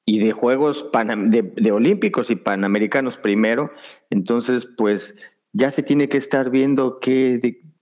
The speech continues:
ahora sí que, de qué lado me roza la truza, ¿no? Ya tiene, esto ya se ti-, claro. O sea, no puede ser que de repente estés, eh, específicamente hablando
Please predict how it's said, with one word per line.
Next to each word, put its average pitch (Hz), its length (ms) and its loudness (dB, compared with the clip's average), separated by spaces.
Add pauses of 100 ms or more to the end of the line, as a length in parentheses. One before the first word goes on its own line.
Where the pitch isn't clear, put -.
ahora 117 240 0
sí 113 140 0
que, 98 420 0
de 98 200 0
qué 117 120 0
lado 117 640 0 (440)
me 101 180 2
roza 117 320 -2
la 98 160 0
truza, 107 420 -2
¿no? 143 380 -2 (640)
Ya 117 260 0
tiene, 131 600 2
esto 147 220 0
ya 143 160 2
se 139 100 -4
ti-, - 300 0
claro. 120 760 -2 (500)
O - 80 -6
sea, 123 120 -2
no 135 180 0
puede 143 200 2
ser 143 180 -2
que 139 100 2
de 123 80 4
repente 131 720 0 (300)
estés, 127 960 -2
eh, 101 560 0 (220)
específicamente 123 880 0
hablando 107 800 0